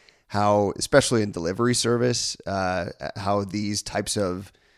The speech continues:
vehicles, whether they're drones or, you know,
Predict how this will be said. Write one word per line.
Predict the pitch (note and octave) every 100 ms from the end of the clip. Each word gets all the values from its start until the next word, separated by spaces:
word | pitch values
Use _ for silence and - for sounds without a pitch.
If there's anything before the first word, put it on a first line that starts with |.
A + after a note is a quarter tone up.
| _ _ _ _ -
vehicles, | G2 A2+ A#2 A#2+ A#2 A#2+ A2
whether | G#2+ F#2+
they're | E2+ G2
drones | G#2 G2+ G2+ G2 G#2+ G#2+ G#2+ G2+
or, | F2 E2 D#2+ -
you | F2+
know, | D2 D2+